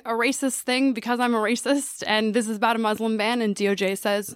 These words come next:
"No, no, no, it's about this." And then Trump says, "No, no, no, seriously, this is why I'm doing it." And then D O J says, you know, "No, no, no, these are, these are the rational reasons why you might have it." And,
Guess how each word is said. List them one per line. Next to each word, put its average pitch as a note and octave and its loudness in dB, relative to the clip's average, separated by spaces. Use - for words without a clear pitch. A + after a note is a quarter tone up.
"No, F4+ -2
no, G4 0
no, D#4 2
it's C#4+ -6
about C4+ 2
this." G#3+ -2
And G3+ -2
then G3 -2
Trump A#3 -2
says, A#3+ -2
"No, D4+ 2
no, G4 4
no, E4 0
seriously, B3+ 0
this G#3 0
is A#3 -2
why A3 2
I'm G#3 2
doing F#3 0
it." A#3 0
And G#3 -2
then A3 4
D A3+ 0
O A3 0
J G#3+ -2
says, G#3+ -2
you F#4 -4
know, D4+ 0
"No, C4+ 2
no, C4+ 0
no, A3 2
these A3 -2
are, G#3+ 2
these G#3+ 0
are A#3 2
the A3 0
rational G#3+ 2
reasons G3 -2
why F#3+ 2
you G3 -2
might G#3+ -2
have C#4+ 0
it." G#3+ 2
And, G3+ 0